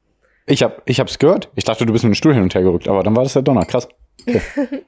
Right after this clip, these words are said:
Speaker 2: Schön.
Speaker 1: Dann wird man auf dem Mikrofon ja noch besser gehört haben. Krass. Okay, weiter.
Speaker 2: Hm. Hm.
Speaker 1: Passt doch zur regnerischen Stimmung in London.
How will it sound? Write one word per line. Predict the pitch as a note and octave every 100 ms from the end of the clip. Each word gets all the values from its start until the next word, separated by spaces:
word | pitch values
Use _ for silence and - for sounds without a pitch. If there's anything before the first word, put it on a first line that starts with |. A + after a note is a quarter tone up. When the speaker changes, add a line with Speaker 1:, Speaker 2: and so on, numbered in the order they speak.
| _
Speaker 2:
Schön. | - A#3+ A3
Speaker 1:
Dann | - G2
wird | A2
man | G#2+
auf | G2
dem | G#2
Mikrofon | G#2+ D3+ D3+ D3
ja |
noch | D3 -
besser | F#2 E2
gehört | E2 E2+
haben. |
Krass. | F2 - - G2+
Okay, | F#2 - _
weiter. | A#2+ - -
Speaker 2:
Hm. | G#3+ G#3 _ _ _ _ _ _ _ -
Hm. | A3 A3
Speaker 1:
Passt | G#3+ G2+
doch | -
zur | -
regnerischen | G#2 G#2+ G2+ - F#2+ F2+
Stimmung | - A#2 G#2+
in | F2+
London. | F2+ F2+ F2